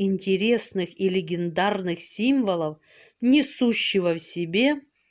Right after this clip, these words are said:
неслыханную мощь. Ну а пока вернемся к первому пункту.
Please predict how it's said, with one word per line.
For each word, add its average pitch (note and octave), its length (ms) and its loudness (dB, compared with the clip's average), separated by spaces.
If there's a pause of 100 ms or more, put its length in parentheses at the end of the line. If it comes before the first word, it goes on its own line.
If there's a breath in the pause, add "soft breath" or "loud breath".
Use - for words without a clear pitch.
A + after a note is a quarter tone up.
(220)
неслыханную F#3+ 1200 -2
мощь. D3+ 600 -6 (2000)
Ну G#3 260 0
а F#3 60 0
пока A#3 500 -2 (680 soft breath)
вернемся A#3 840 2
к - 120 -20
первому A#3+ 520 2
пункту. F#3+ 720 -6